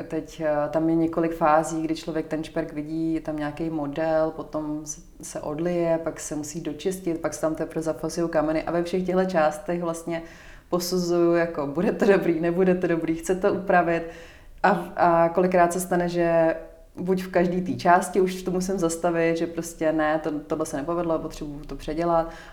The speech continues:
anebo až v té poslední části si říkám, "Mm, ne, tak, eh,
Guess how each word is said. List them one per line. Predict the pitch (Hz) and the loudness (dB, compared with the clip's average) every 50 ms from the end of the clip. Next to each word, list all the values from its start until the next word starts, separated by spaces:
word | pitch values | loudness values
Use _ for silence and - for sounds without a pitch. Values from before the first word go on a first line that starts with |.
| - - | -6 -2
anebo | 190 190 180 - - - | 0 0 0 2 2 2
až | 208 - - - - | 2 2 -2 -6 -8
v | - - | -6 -4
té | 202 185 | -2 0
poslední | 185 185 185 - 190 185 196 196 | 2 0 2 2 2 2 2 2
části | - 202 170 180 180 - 190 | 4 6 6 6 6 2 0
si | 185 | 0
říkám, | 185 180 170 156 - - | 0 0 0 0 0 2
"Mm, | 185 180 170 160 | 0 2 2 2
ne, | 156 139 139 - | 2 0 0 -2
tak, | - 139 - - - | -6 -8 -8 -10 -8
eh, | 139 131 127 127 - - - | -6 -6 -6 -6 -8 -10 -12